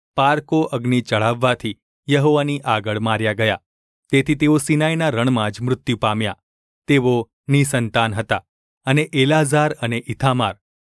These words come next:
પોતાના પિતા હારૂનના જીવનકાળ દરમિયાન યાજક પદમાં સેવાઓ બજાવતા હતા. યહોવા મૂસા સાથે બોલ્યા.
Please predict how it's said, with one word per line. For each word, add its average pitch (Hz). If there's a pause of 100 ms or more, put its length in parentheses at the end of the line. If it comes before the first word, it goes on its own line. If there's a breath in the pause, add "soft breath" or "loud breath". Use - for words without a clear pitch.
પોતાના 135
પિતા 147
હારૂનના 143
જીવનકાળ 110
દરમિયાન 110 (300)
યાજક 139
પદમાં 135
સેવાઓ 107
બજાવતા 113
હતા. 104 (540)
યહોવા 170
મૂસા 139
સાથે 127
બોલ્યા. 113